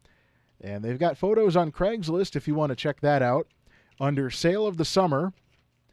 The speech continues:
they are all to be sold together. They are not gonna separate them. And they're located in the Silver Lake area. Asking twenty-nine hundred or best,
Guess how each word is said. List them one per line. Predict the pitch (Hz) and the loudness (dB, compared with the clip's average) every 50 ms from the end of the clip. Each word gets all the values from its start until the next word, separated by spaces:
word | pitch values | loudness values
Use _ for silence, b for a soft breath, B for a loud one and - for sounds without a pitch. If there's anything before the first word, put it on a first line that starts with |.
| _ _ _ _ _ _ _ _ _ - | _ _ _ _ _ _ _ _ _ -4
they | 123 123 127 | -2 -2 0
are | 135 147 | 0 2
all | 151 170 196 196 | 2 2 2 2
to | - 180 | 0 -2
be | 165 190 165 | -2 -2 -2
sold | - - 185 196 202 165 | 0 0 0 0 0 0
together. | 180 165 147 156 143 131 143 151 160 147 | -2 0 4 4 4 4 4 0 0 -2
They | 123 127 120 | -4 -4 -4
are | 113 110 | -4 -4
not | 113 123 135 139 - | -4 -6 -6 -6 -6
gonna | 160 160 151 | -6 -6 -4
separate | - - 123 120 - 139 131 123 120 - | 0 0 -2 0 0 -2 -2 -2 -4 -4
them. | - 120 113 120 139 139 _ _ _ _ _ _ _ _ _ _ _ _ _ _ _ _ _ _ _ _ _ _ _ _ - | -6 -6 -6 -6 -8 -12 _ _ _ _ _ _ _ _ _ _ _ _ _ _ _ _ _ _ _ _ _ _ _ _ -14
And | 131 127 117 117 | -8 -6 -6 -4
they're | 123 127 131 | -2 -2 0
located | 147 165 165 - 147 139 139 147 151 135 | 0 0 -2 0 0 0 2 2 2 2
in | 139 131 127 | 0 0 0
the | 131 127 123 127 - | -2 -2 -2 -4 -6
Silver | - - - 196 190 165 170 160 | -6 2 2 2 4 4 4 4
Lake | 160 160 151 - 156 | 4 4 4 4 2
area. | 147 139 139 139 160 190 185 _ _ b b b b b b b b b b | 2 4 4 4 2 2 0 _ _ b b b b b b b b b b
Asking | 139 170 180 - - 175 156 143 | -2 -2 -2 0 -2 -2 -2 -2
twenty-nine | - - 202 202 170 180 175 175 175 170 156 | -2 -2 -2 -2 0 0 0 2 2 2 2
hundred | 139 147 160 165 160 151 151 147 - | 0 0 0 0 0 0 0 0 0
or | - 156 170 196 | 0 0 -2 0
best, | 160 139 165 175 170 - | 0 -2 -2 -2 -4 -6